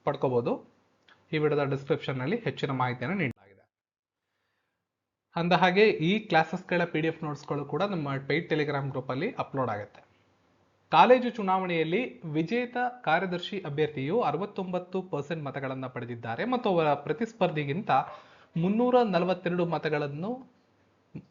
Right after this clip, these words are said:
ಹೆಚ್ಚು ಗಳಿಸಿದ್ದಾರೆ. ಕಾಲೇಜಿನಲ್ಲಿರುವ ಒಟ್ಟು ವಿದ್ಯಾರ್ಥಿಗಳ ಸಂಖ್ಯೆ ಎಷ್ಟು? ಒಂದು ಕಾಲೇಜಲ್ಲಿ ಚುನಾವಣೆ ನಡೆದಿದೆ, ಅದರಲ್ಲಿ ವಿಜೇತ ಕಾರ್ಯದರ್ಶಿ ಒಬ್ರು ಗೆದ್ದಿರ್ತಕ್ಕಂಥವ್ರು ಅರವತ್ತೊಂಬತ್ತು ಪರ್ಸೆಂಟ್ ಮತಗಳನ್ನ ಪಡ್ಕೊಂಡಿದ್ದಾರೆ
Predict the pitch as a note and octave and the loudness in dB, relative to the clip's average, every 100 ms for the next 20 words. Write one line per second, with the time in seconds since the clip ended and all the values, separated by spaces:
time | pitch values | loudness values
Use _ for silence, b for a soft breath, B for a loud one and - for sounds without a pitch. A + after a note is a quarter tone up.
0 | - G3+ G#3 - G#3+ E3 - C3 A2+ A2 | 0 2 4 6 8 8 6 -6 -8 -10
1 | - b b b b b F3+ F#3+ B3 B3 | -14 b b b b b 4 6 6 2
2 | A#3 G3+ F3 C#3+ G#3 D#3+ - A3 F#3 D#3 | -2 -2 -2 -2 -2 -4 -4 -4 -2 -2
3 | D3+ D3+ C#3+ E3+ C#3+ C#3 B2+ A2 - A#2+ | -4 -4 -8 -8 -10 -10 -12 -14 -16 -20
4 | _ _ - F#3+ G#3+ D#3 F#3+ G#3 A3+ A3 | _ _ -6 -4 0 2 2 2 0 0
5 | E3+ E3+ F3+ E3 B2+ A2+ G#2 E3+ - b | 0 2 2 -2 -4 -6 -6 -6 -8 b
6 | b b b G3 G#3+ A3+ G3+ C3+ - D3+ | b b b -2 2 2 2 -2 -6 -4
7 | F3+ F3+ A#3+ A#3+ B3+ A#3+ - - E3 E3+ | -2 2 0 2 0 -2 -6 -4 2 2
8 | D#3 C3 - A2 C#3+ F#3 E3 D3+ F3 G#3 | 2 -4 -6 -8 -4 -4 0 0 0 -2
9 | G3 F3 E3 D3+ D#3+ E3+ C#3+ G3+ A3+ G3 | -4 -4 -4 -2 -2 0 0 0 -4 -4
10 | F3+ F3+ F3+ D#3+ D3+ F3+ F3 D3 D3 B2+ | -4 -4 -4 -4 -4 -4 -4 -4 -4 -4
11 | B2+ F#3 F3 D#3+ C#3 A#2 G#2+ D3+ B3 _ | -6 -2 -2 -2 -4 -6 -6 -6 -6 _